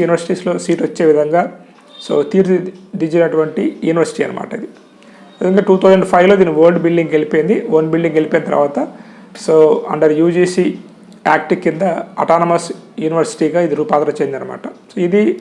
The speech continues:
నార్మల్గా మనం సీఎంఐ గురించి చెప్పుకున్నట్లయితే. అయితే ఇక్కడ వచ్చేసి మనకి ఏమేం కోర్సెస్ అవైలబిలిటీ ఉన్నాయి మనకి ఇక్కడ.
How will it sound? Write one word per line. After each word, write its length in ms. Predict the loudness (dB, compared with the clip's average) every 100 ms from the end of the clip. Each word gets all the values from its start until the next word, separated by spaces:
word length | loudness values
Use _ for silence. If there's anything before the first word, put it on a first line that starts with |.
| 0
నార్మల్గా 360 | 2 2 0 0
మనం 120 | -4 -4
సీఎంఐ 400 | 0 2 2 -2 -2
గురించి 180 | -4 -4
చెప్పుకున్నట్లయితే. 600 | -4 -4 -6 -6 -10 -10 -16 -20 -20 -20 _ -20 -20 -20 -8 2
అయితే 120 | 4 4
ఇక్కడ 140 | 4 4
వచ్చేసి 240 | 4 2 2
మనకి 220 | 2 2 4 6
ఏమేం 240 | 6 4 4
కోర్సెస్ 340 | 2 2 -2 0 2
అవైలబిలిటీ 480 | 4 4 2 0 0 0
ఉన్నాయి 220 | 0 0
మనకి 200 | 0 -8 -8
ఇక్కడ. 160 | -6